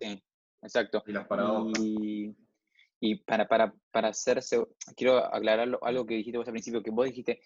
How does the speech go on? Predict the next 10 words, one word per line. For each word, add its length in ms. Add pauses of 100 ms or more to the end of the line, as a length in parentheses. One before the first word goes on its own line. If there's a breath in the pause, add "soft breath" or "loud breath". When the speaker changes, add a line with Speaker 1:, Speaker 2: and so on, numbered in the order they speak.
(220 soft breath)
Speaker 1:
el 180
que 80
escribe 680
es 160
el 60
que 100
está 340
siendo 280
s-, 1400
soñado, 560